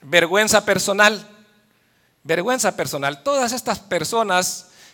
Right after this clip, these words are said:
que están, ah, encerradas, que están en las cárceles, que están pagando por sus delitos, mis hermanos, eh,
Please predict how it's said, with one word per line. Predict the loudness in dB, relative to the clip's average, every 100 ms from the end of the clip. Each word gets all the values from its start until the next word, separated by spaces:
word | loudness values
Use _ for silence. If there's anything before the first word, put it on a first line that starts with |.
| _
que | -2
están, | -2 -2 4 4 4 -2 -10 -18 -16
ah, | -4 2 2 0 -6 -10
encerradas, | -8 -4 0 4 6 8 6 2
que | -4
están | -6 0 -2 0
en | -4 -4
las | -4
cárceles, | -6 2 2 2 -2 -4 -6 -8 -12 -14 _ _ _ _ _ -8
que |
están | -8 0 -2 2
pagando | 2 4 2 -2
por | -6 -10
sus | -4
delitos, | -2 -2 -4 -6 -8 -12 _ _
mis | -10
hermanos, | -6 -2 -2 -2 -8 -20 _ _ _ _ _ _ _ _ _ _ _ _ _ _
eh, | -18 -16 -14 -18 -20